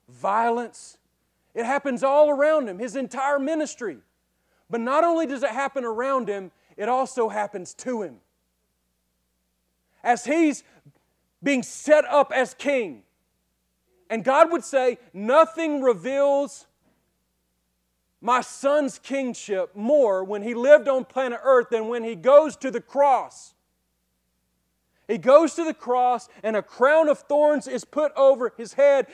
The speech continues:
and we see the epitome and the essence of man's rebellion against God and hatred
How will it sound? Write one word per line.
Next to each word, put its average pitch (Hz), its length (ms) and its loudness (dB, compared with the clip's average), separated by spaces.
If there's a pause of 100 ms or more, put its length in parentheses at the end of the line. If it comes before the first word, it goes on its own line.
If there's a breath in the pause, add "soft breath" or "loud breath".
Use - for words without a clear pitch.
(120 loud breath)
and 226 200 -6
we 240 120 -4
see 285 440 -8
the 214 160 -8
epitome 285 560 -2 (160 loud breath)
and 226 140 -4
the 226 140 -6
essence 269 440 -2 (120)
of 190 200 0
man's 240 400 0
rebellion 247 600 0
against 254 380 -6
God 220 360 -4 (140 loud breath)
and 180 160 -6
hatred 254 540 -2